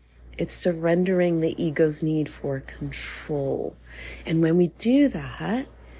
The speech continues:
we're just so much more available to,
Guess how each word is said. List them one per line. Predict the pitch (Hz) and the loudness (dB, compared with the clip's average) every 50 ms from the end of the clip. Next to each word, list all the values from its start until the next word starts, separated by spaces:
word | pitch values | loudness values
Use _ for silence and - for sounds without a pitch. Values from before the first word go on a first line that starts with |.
| - - - - - - | -20 -20 -20 -18 -6 -4
we're | 170 160 | -4 0
just | - 208 202 - - | 0 0 0 0 0
so | - 233 233 | 0 2 2
much | 269 339 359 359 - - | 2 2 0 0 0 0
more | 214 214 214 | 0 0 0
available | - 180 175 185 180 190 202 196 180 165 151 175 180 | -2 -2 -2 -2 -2 0 0 0 0 -2 -2 -4 -4
to, | - - - - 165 160 160 160 160 156 151 | -6 -6 -8 -6 -6 -6 -4 -4 -6 -6 -8